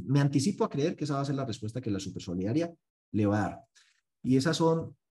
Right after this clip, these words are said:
las preguntas, eh, que me llegaron esta semana. Como el tiempo se nos acabó, ustedes me van a disculpar, yo voy a coger, Clarita, ayúdame con las preguntas ahí del, del YouTube, eh, y yo aquí cojo las preguntas del chat y les traigo la respuesta para dentro de ocho días, y dentro de ocho días miramos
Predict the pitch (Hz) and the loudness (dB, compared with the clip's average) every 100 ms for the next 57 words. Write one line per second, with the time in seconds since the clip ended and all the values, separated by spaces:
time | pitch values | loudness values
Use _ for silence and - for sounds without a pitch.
0 | _ _ - _ - 127 151 151 131 127 | _ _ -20 _ 0 6 6 4 2 4
1 | 127 139 143 156 156 151 - 120 117 117 | 6 4 4 2 2 -2 -6 -2 0 0
2 | 117 113 113 139 160 143 127 185 180 156 | 0 2 0 0 -2 0 0 0 0 0
3 | 127 113 123 139 143 120 110 110 107 113 | 0 2 -2 -2 -2 -2 -2 -2 -2 -2
4 | 113 131 120 117 131 - 113 107 107 113 | -2 -2 0 0 -2 -2 -4 -2 -2 0
5 | 127 131 127 - 104 107 117 - _ - | 2 2 0 -2 0 2 0 -6 _ -4
6 | 120 117 120 123 120 104 95 95 95 101 | -2 0 -2 0 -2 -2 -6 -6 -6 -4
7 | 123 110 98 113 113 104 95 92 95 - | -2 -2 0 0 0 -2 -4 -4 -6 -2
8 | 156 - _ _ _ _ _ 104 104 101 | -4 -4 _ _ _ _ _ -4 -2 0
9 | 110 104 98 127 127 127 120 110 98 95 | 0 0 -2 -2 0 2 2 0 -2 -2
10 | 104 139 160 156 - _ - - 175 135 | -2 0 0 -2 -10 _ -2 4 8 8
11 | 151 151 151 127 104 - - 147 135 113 | 8 6 6 4 -2 -2 -2 -2 -4 -2
12 | 104 107 104 156 180 180 127 110 107 104 | -2 -2 -2 0 2 2 2 2 2 -2
13 | 110 123 120 101 98 104 120 - | 0 0 0 0 0 0 -4 -6